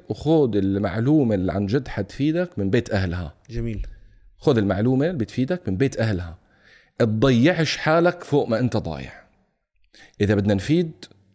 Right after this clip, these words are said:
Speaker 1: تضيعش النا-، الناس. أنت مش فارق معك المسؤولية وبتقول له: "أنت اعمل انفولو، اعمل unfollow". It's okay. أنا هلا بنقول للناس، إذا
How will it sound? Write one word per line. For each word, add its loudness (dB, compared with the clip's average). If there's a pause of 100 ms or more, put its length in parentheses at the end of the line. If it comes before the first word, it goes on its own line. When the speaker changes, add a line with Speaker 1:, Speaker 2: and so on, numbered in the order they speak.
(140)
Speaker 1:
تضيعش 2
النا-، -2
الناس. 2 (140)
أنت 0
مش 2
فارق 2
معك 0
المسؤولية 0
وبتقول -2
له: 0
"أنت 0
اعمل 2
انفولو، 0
اعمل 0
unfollow". -2
It's -16
okay. -6
أنا 2
هلا 2
بنقول -2
للناس، 0 (600)
إذا 2